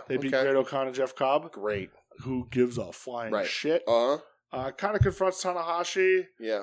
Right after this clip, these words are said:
Speaker 1: little
Speaker 2: What's,
Speaker 1: bit
Speaker 2: what's,
Speaker 1: and said,
Speaker 2: uh,
Speaker 1: like, "I beat you in the G one."
Speaker 2: Right.
Speaker 1: Like,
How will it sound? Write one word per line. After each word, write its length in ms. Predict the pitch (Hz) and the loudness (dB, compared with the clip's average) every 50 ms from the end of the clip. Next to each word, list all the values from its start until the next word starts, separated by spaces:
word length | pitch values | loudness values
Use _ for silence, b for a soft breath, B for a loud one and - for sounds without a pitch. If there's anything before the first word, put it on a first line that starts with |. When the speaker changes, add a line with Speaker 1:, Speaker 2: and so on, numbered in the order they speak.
| 98 - | -4 0
Speaker 1:
little 120 | - - | 4 6
Speaker 2:
What's, 160 | 175 180 175 | 6 8 8
Speaker 1:
bit 180 | 185 190 - - | 6 4 6 6
Speaker 2:
what's, 240 | 135 175 196 165 - | 6 6 6 6 6
Speaker 1:
and 60 | 202 196 | 6 8
said, 120 | 190 170 | 8 10
Speaker 2:
uh, 40 | 170 | 10
Speaker 1:
like, 180 | 170 156 151 135 | 8 6 6 6
"I 160 | 131 147 147 | 6 4 4
beat 320 | 143 - 143 147 151 147 | 4 2 -4 -6 -6 -6
you 160 | 135 135 139 139 | -4 -2 -2 -2
in 80 | 131 | 0
the 80 | 127 123 | -2 -6
G 240 | 120 117 117 113 110 | -6 -6 -10 -10 -10
one." 560 | 110 123 160 185 190 190 190 190 185 185 185 | -6 -4 0 2 4 4 4 2 0 0 -4
Speaker 2:
Right. 420 | 185 - 117 110 98 87 76 - - - - | -2 0 2 2 4 2 0 -4 -12 -16 -6
Speaker 1:
Like, 320 | - 135 131 127 127 - | -2 0 0 0 -2 -4